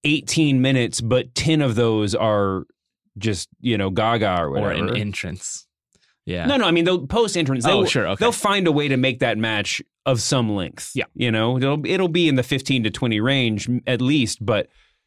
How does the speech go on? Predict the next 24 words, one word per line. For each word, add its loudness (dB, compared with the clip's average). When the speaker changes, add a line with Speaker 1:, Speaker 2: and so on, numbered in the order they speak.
Speaker 1:
there 0
could, 0
might 0
be 2
a 2
lot 2
of, -4
you -2
know, -2
s-, -6
you 0
put -2
somebody 2
through -2
a -2
table 0
and 0
they 0
lie 0
there -2
for -8
a -4
while. -8
Speaker 2:
Yep. -4